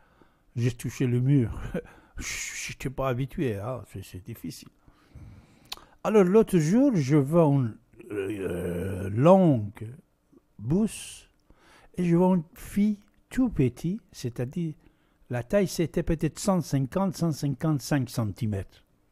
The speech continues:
Tout petite. Parce que de temps en temps, vous voyez des chauffeurs,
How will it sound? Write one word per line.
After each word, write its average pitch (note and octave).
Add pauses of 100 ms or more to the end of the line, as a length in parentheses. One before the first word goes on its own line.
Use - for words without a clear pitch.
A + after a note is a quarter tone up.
(220)
Tout -
petite. - (960)
Parce -
que B2+
de G#2+
temps B2+
en A2+
temps, D3
vous A#2
voyez A#2
des G#2+
chauffeurs, C3